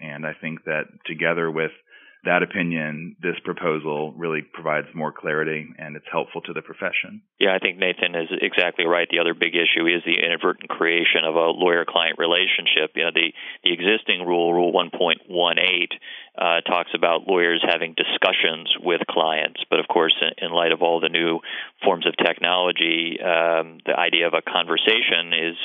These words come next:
Speaker 2: is, <laughs> I wouldn't say it's antiquated, but it's not the only way in which lawyers and potential clients might engage with each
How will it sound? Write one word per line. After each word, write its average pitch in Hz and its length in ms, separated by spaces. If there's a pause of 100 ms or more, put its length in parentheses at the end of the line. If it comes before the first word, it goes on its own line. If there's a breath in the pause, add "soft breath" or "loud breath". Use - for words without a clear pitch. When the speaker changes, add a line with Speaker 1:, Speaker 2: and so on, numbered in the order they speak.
Speaker 2:
is, 85 140
<laughs> - 40
I - 440
wouldn't 95 200
say 87 80
it's - 140
antiquated, 85 640
but 85 140
it's 85 160
not 90 160
the - 160
only 92 280
way 85 280
in 85 100
which 82 220
lawyers 85 440
and 82 120
potential 82 400
clients 82 440
might 82 180
engage 85 380
with 92 140
each 82 160